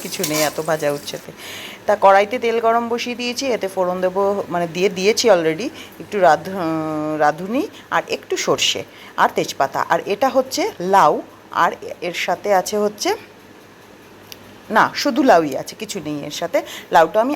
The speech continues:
আলাদা সেদ্ধ করব, লাউ অনেক সময় না সেদ্ধ হতে চায় না। এখানে আছে হচ্ছে পটল, ঝিঙে, আহ, গোল আলু, বরবটি, আহ, আর কিছু নেই এর সাথে। আর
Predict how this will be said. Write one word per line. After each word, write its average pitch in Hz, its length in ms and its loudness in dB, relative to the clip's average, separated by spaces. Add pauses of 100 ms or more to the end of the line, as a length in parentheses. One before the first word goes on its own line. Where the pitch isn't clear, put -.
আলাদা 220 320 4
সেদ্ধ 170 300 -8
করব, 226 220 -6
লাউ 185 200 2
অনেক 170 200 -2
সময় 208 200 -6
না 240 80 -6
সেদ্ধ - 280 -8
হতে 165 240 -8
চায় 143 220 -2
না। 135 120 -12 (360)
এখানে 254 320 2
আছে 254 220 2
হচ্ছে 262 280 0
পটল, 214 420 2
ঝিঙে, 202 540 -4
আহ, 165 1080 0 (160)
গোল 196 260 6
আলু, 202 340 4 (280)
বরবটি, 180 580 2
আহ, - 880 -6
আর 226 160 6
কিছু 185 220 -10
নেই 151 280 -6
এর 139 60 -8
সাথে। 147 360 -10 (360)
আর 180 180 8